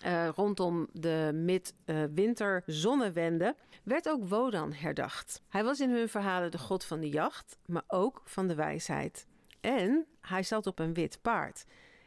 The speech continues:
En dat paard, dat stond bekend als Sleipnir. En Wodan had een speer, hè, vergelijkbaar met een staf, en reed op Sleipnir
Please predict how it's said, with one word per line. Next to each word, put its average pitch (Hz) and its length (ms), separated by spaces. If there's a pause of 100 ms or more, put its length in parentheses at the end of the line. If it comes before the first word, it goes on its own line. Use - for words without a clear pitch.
En 180 120
dat 170 200
paard, 247 460
dat 214 260
stond 214 280
bekend 196 460
als 180 280
Sleipnir. 151 840 (760)
En 180 580
Wodan 233 360
had 170 220
een - 100
speer, 185 500
hè, 233 180 (220)
vergelijkbaar 165 600
met 160 180
een 151 100
staf, - 420 (460)
en 190 200
reed 202 380
op 269 140
Sleipnir 226 760